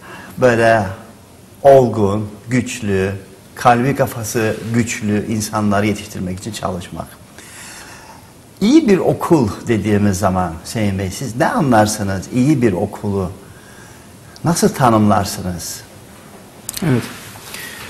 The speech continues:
Speaker 2: Hocam, öncelikle şunu ifade etmek istiyorum. Günümüzün şartlarından bahsedersek, yani okulun tanımına geçmeden önce.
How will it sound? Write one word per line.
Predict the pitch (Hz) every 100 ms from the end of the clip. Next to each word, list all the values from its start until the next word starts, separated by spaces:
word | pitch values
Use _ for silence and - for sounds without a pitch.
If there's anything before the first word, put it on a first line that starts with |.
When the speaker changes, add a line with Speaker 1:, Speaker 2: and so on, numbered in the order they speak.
| 107 104 - - - - -
Speaker 2:
Hocam, | 160 190 120
öncelikle | 165 175 185 180 - 180 - 165
şunu | - 165
ifade | 175 170 143 127
etmek | - 127
istiyorum. | 120 - 135 131 127
Günümüzün | 143 147 147 151 143 - -
şartlarından | - 147 147 147 147 151 156 - - - 135
bahsedersek, | 131 - 139 160 - 123 139
yani | 139
okulun | 127 139 - 143
tanımına | 131 135 135 135
geçmeden | 131 143 - 131 127
önce. | 123 131 127 180